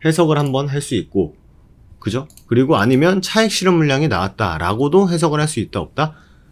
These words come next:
그 정도로는 우리가 해석을 할 수 있어요. "아, 차익 실현 물량이 좀 나왔나 보다"라고도 해석은 할 수 있습니다. 하지만 그건 언제, 어디까지나 뭐예요? 어디까지나 추측이죠? 네, 어디까지나 추측이란 말입니다. 그렇기 때문에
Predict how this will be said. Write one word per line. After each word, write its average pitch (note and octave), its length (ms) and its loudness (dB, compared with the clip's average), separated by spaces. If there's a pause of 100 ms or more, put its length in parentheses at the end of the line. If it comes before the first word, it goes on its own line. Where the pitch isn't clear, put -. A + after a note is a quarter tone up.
(120)
그 - 120 0
정도로는 F#3+ 460 6
우리가 A2+ 160 2
해석을 C#3 260 -2
할 C#3 80 -4
수 - 100 -8
있어요. - 240 -10 (460)
"아, E2+ 220 -6
차익 F3+ 260 0
실현 D#3+ 380 0
물량이 B2 420 0
좀 A#2 140 -6
나왔나 C3 420 0
보다"라고도 G2 920 -2
해석은 E3 400 0 (300)
할 F3+ 160 -2
수 F3+ 140 -2
있습니다. F#2 400 -4
하지만 E3+ 300 -2
그건 B2 240 -2
언제, G#2 240 0
어디까지나 C#3 540 -2
뭐예요? D#2 340 -6 (1300)
어디까지나 G#2+ 640 -2 (1600)
추측이죠? F3+ 580 -2 (440)
네, F2 160 -6
어디까지나 F3+ 540 2
추측이란 F#3+ 460 0
말입니다. E2+ 420 -2
그렇기 F#3+ 360 0
때문에 D#3 480 0